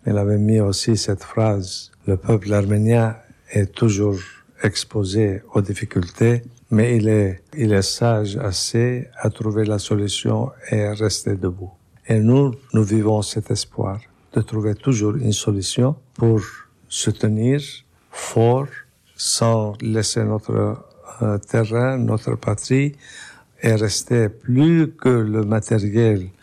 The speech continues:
à maintenir notre foi. La prière est l'unique langue de communication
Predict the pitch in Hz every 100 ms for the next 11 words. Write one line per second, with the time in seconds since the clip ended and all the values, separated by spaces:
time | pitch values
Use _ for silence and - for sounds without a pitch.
0 | - - 107 110 101 107 110 98 104 -
1 | 110 - 104 98 - _ _ - 113 104
2 | - 117 120 131 120 190 139 110 110 107
3 | 113 - 113 110 110 117 127 - - -
4 | _ _ _ _ _ - - 110 110 104
5 | 98 - 113 107 107 - 101 - - 110
6 | 107 104